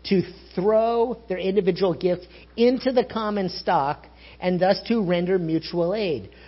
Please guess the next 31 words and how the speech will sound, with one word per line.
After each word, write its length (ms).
The 80
words 340
grace 460
and 160
gift 260
remind 460
us 200
that 280
whatever 440
may 220
be 300
our 140
attainments, 840
we 180
ought 200
not 300
to 60
be 180
proud 460
of 140
them. 320
Remember, 300
we 80
talked 180
about 260
walking 300
in 80
humility. 680
It's 120
not 260
us. 300